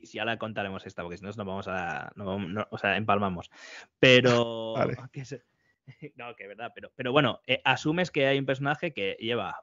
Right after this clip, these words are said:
Speaker 1: mínimo doscientos o trescientos años muerto y que vamos a ver en el tercer libro.
Speaker 2: Sí, pero a lo
Speaker 1: Según
Speaker 2: mejor,
Speaker 1: lo,
Speaker 2: a lo
Speaker 1: vale,
Speaker 2: mejor no
Speaker 1: pues
Speaker 2: es-, lleva muerto poco tiempo. Claro, aquí <laughs> es muy complicado hablar sin hablar, ¿eh? Ojo, pero, o sea, a lo mejor murió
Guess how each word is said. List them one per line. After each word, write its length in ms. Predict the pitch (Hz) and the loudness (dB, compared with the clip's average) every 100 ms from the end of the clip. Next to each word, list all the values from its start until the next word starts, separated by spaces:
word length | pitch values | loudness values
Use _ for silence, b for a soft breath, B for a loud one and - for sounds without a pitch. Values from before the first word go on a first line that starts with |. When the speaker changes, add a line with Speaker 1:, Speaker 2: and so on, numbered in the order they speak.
| - | -10
Speaker 1:
mínimo 360 | 123 117 92 | -6 -6 -6
doscientos 340 | 90 98 127 110 | -8 -10 -8 -8
o 60 | |
trescientos 320 | 104 101 113 120 | -8 -8 -6 -4
años 200 | 120 120 | -4 -4
muerto 380 | 127 120 160 151 | -4 -6 -6 -8
y 80 | 110 | -6
que 120 | 98 | -6
vamos 200 | 98 110 | -4 -4
a 40 | |
ver 60 | 107 | -4
en 40 | 107 | -4
el 40 | |
tercer 260 | 104 - 101 | -8 -10 -8
libro. 320 | 92 82 - _ _ _ _ _ _ | -8 -10 -18 _ _ _ _ _ _
Speaker 2:
Sí, 320 | - - 135 131 | -16 4 6 8
pero 160 | 123 | 8
a 20 | |
lo 60 | 107 | 8
Speaker 1:
Según 160 | 110 120 | 4 4
Speaker 2:
mejor, 220 | 131 131 | 4 2
Speaker 1:
lo, 160 | 90 - - - _ _ _ _ _ _ _ - | -6 -8 -14 -20 _ _ _ _ _ _ _ -16
Speaker 2:
a 100 | - 120 | 2 4
lo 60 | |
Speaker 1:
vale, 20 | |
Speaker 2:
mejor 260 | 113 120 131 | 4 4 2
no 100 | 135 | 4
Speaker 1:
pues 120 | 139 | 2
Speaker 2:
es-, 120 | 123 _ _ - 101 | 2 _ _ -8 -6
lleva 300 | 131 131 131 | 6 8 8
muerto 380 | 127 127 120 123 | 6 2 2 0
poco 380 | 113 123 120 120 | 2 0 2 2
tiempo. 540 | 131 135 135 135 147 233 | 4 4 4 4 4 0
Claro, 180 | 143 120 | 4 4
aquí 140 | 110 | 4
<laughs> 200 | 117 156 | 0 -2
es 300 | 156 147 135 | 0 0 2
muy 100 | 165 | 6
complicado 440 | 175 160 143 151 156 | 8 6 6 8 10
hablar 260 | 135 151 165 | 10 6 4
sin 220 | - 139 | -2 -2
hablar, 400 | 120 135 113 107 | 4 4 4 0
¿eh? 160 | 190 - B B B B B B _ | -6 -10 B B B B B B _
Ojo, 420 | 131 135 123 107 - | -6 -6 -4 -8 -4
pero, 360 | 123 120 120 117 _ 262 | -2 0 0 -2 _ -14
o 80 | 131 | -2
sea, 200 | 120 117 | 2 4
a 20 | |
lo 60 | 117 | 4
mejor 240 | 120 139 | 4 2
murió 600 | 147 143 135 151 156 170 | 6 6 8 8 8 4